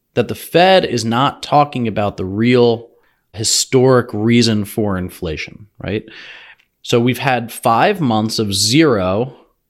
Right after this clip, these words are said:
M two growth. M two growth is money to supply growth. And what that means is that it's an indicator of total money supply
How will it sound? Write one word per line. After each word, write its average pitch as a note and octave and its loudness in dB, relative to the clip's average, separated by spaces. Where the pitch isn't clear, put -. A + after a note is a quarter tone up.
M C3 2
two A#2+ 2
growth. - -10
M E3+ 2
two E3+ 0
growth C#3+ 2
is A2 2
money B2 2
to B2+ -4
supply G2+ 0
growth. G2 -2
And A2+ 2
what A2+ 0
that A2 0
means G2 -4
is G#2+ -2
that A#2 2
it's A#2+ -2
an A#2+ -2
indicator C3+ 0
of A2 -6
total F#3 2
money B2+ 2
supply G#2+ 0